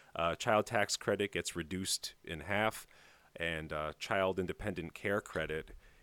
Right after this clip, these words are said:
is, it get, receives a partial reduction as well. So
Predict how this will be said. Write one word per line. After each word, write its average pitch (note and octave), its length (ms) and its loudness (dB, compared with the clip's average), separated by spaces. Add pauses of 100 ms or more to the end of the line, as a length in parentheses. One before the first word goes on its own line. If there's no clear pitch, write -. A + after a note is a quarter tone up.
is, E2+ 340 -4
it F#2+ 80 -14
get, F2 160 -6
receives F#2 280 -2
a F2 40 0
partial - 340 -2
reduction D#2 440 -6
as C#2+ 120 -10
well. D#2 280 -2
So F2 380 2